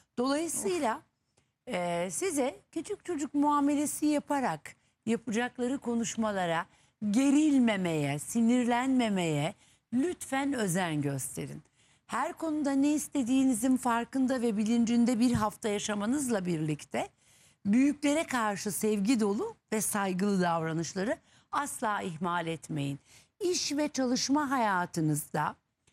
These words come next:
tüm gözlerin üzerinizde toplandığını fark edecek, görecek, bundan rahatsız olacaksınız. Asla korkmayın. Siz başarınıza başarı kattığınız bu dönemde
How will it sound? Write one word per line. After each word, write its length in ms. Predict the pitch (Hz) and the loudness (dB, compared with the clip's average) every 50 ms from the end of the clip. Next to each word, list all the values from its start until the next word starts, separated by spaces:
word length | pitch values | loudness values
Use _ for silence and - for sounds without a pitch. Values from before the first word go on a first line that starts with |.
| _ _ _ _ _ - | _ _ _ _ _ -4
tüm 300 | 381 415 440 440 415 294 | -4 -2 -2 -2 0 0
gözlerin 760 | 302 269 247 247 214 196 190 208 196 165 165 165 233 - - _ _ _ _ _ - | 0 2 2 0 0 0 2 2 2 2 0 -2 -4 -6 -8 _ _ _ _ _ -2
üzerinizde 760 | 262 240 214 226 254 254 240 247 247 254 247 214 247 330 320 | 0 2 2 4 4 4 4 4 4 2 0 -2 -4 -4 -4
toplandığını 880 | - 277 262 - - - 214 202 190 185 196 185 190 190 180 180 185 185 | -2 -4 -4 -4 -4 -4 -4 -2 -2 -2 -2 -2 -2 -2 0 0 -2 -2
fark 380 | - 202 226 240 233 - - 170 | -2 -4 -4 -4 -4 -4 -4 -4
edecek, 520 | 160 143 151 135 139 208 277 320 - - _ _ _ _ _ _ _ - | -2 -2 -2 0 0 -2 -2 -4 -8 -20 _ _ _ _ _ _ _ -4
görecek, 760 | 185 165 180 208 220 233 262 233 220 302 339 381 - - - _ _ _ _ _ _ - | 0 2 4 4 4 4 2 2 2 0 -2 -2 -6 -12 -20 _ _ _ _ _ _ -4
bundan 480 | 240 294 330 381 381 415 415 415 392 339 | -2 -2 -2 -2 -2 -2 -2 -2 -2 -4
rahatsız 540 | 320 277 277 339 294 - - - 302 240 202 | -4 -4 -4 -4 -6 -4 -4 -4 -2 -2 0
olacaksınız. 840 | 214 175 170 147 135 143 131 127 - - - - 147 143 - - - - - _ _ _ _ _ _ _ _ _ _ | -2 -2 -2 -2 -2 -2 -4 -4 -8 -12 -12 -12 -12 -12 -12 -14 -16 -18 -20 _ _ _ _ _ _ _ _ _ _
Asla 520 | - 294 330 320 - - - - 254 247 240 | -6 -6 -6 -6 -6 -6 -4 -2 -2 -2 -4
korkmayın. 680 | - - 233 202 175 - - 165 160 151 151 139 - - _ _ _ _ _ _ _ _ - | -4 -4 -4 -4 -4 -6 -6 -4 -4 -4 -4 -6 -8 -12 _ _ _ _ _ _ _ _ -12
Siz 380 | - - 302 311 269 240 220 | -6 -2 0 2 2 2 2
başarınıza 640 | 240 254 247 - 269 269 269 262 262 233 214 262 240 | 2 0 0 -2 -2 0 0 0 0 0 0 -2 0
başarı 380 | 226 247 208 - 240 254 262 262 | 0 -2 0 0 -2 -2 -2 -2
kattığınız 720 | - 262 240 - _ - 233 214 196 202 202 175 175 196 | -2 -2 -2 -4 _ -4 -2 0 0 0 -2 -2 -2 -2
bu 120 | 208 262 220 | 0 0 2
dönemde 600 | 233 220 208 196 180 160 151 156 147 156 165 - | 2 2 2 2 2 2 0 0 0 -2 -4 -6